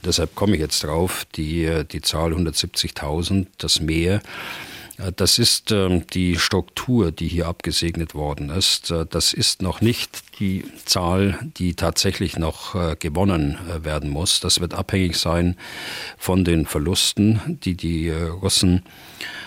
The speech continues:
äh, in diesem Jahr und insbesondere jetzt in diesem Herbst, äh, hatten.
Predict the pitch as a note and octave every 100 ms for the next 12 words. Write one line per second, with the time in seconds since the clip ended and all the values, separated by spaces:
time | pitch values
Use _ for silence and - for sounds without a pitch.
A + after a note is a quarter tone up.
0 | - - E2+ F2+ E2+ F#2 E2 G#2 F#2 F#2
1 | F2 E2 D#2+ E2 F2+ F#2+ F#2 F#2 - E2+
2 | E2+ E2+ E2 E2 F2+ E2 E2 F2 D#2 D#2+
3 | F2+ - - - - G2 F2 D#2 - F#2
4 | - G2 G2+